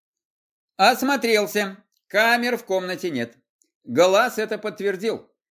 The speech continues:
Магических артефактов также нет. Если отец решил устроить проверку, то проследить не сможет. Да и сможет ли он организовать проверку с реальными трупами? «Ну и что будем делать?» уточнил я.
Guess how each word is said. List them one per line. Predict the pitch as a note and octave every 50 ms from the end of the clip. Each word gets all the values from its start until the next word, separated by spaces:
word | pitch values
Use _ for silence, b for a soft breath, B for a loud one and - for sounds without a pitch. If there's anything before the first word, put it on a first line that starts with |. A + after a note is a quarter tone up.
| _ _ -
Магических | C#3 C#3 E3 F#3+ F#3+ F#3 F3 A#3 C#4 B3 - A#3 D#3+ - G#3 E3+ -
артефактов | E3+ D#3 C#3 - - D#3 - - C#3 B2 A2+ - - - G#2+ G2 - _ _ _ -
также | - A2 G#2+ G#2+ G2+ F2+ A2 A#2+
нет. | A2+ A#2 A#2 A#2 A#2 _ _ _ _ _ _ _ _ _ _ _ -
Если | - C3+ D3+ E3+ G#3 B3 B3 B3 A3+ A3+
отец | G#3+ A3 G#3+ G#3+ A3+ A3+ - -
решил | G3 G3 F3 - F#3+ F#3 F3+
устроить | F3+ D3 - F#3 F3 E3+ E3+ C#3+
проверку, | - E3 E3+ E3 E3 F3 G#3 A3+ A3+ - G#3+
то | G#3 - - F#3+ F#3
проследить | F#3+ - E3 E3 - - C#3+ C3 C3 A#2+ C3+ E3 E3 -
не | C#3+ D3
сможет. | C3 - G#2 G2+ F#2+ E2 F#2+ F#2 b b b b b b
Да | G#2 A2 D#3
и | A3+ A#3+ A#3 A3+
сможет | A#3 - A#3+ C4+ D4+ D4+ B3 A#3 B3 -
ли | A3 A3
он | G#3+ G#3+ B3 A#3+
организовать | G#3 F#3+ F3 D#3 E3 E3 D#3+ C#3 C3 D#3 E3 E3+ F3 -
проверку | - D3 D3 D3 C#3+ D3+ D#3+ D#3 D#3 C#3+ B2
с | -
реальными | C3 B2 B2 C3 C#3+ C#3+ C#3 C3+ B2 A#2+
трупами? | A2+ - A#2+ D#3 E3+ D3+ B2+ G2 E2+ - _ _ _ _ _ _ _ _ _ _ _ -
«Ну | - D3+ F#3 A#3 C4 C#4 C4+
и | B3+ A#3 A3+ A3+ A#3+ A#3 A#3+ - _ _
что | - - - - - G#3 A#3+ A3
будем | G3+ F#3 D#3+ D#3+ D3 C#3
делать?» | A#2 C3+ C3+ C3 C3+ E3 E3 - - -
уточнил | C3+ C#3 B2 D#3 D3 - - D3 C#3+ C#3 C#3+
я. | C#3+ C#3 C#3 C#3+ C#3+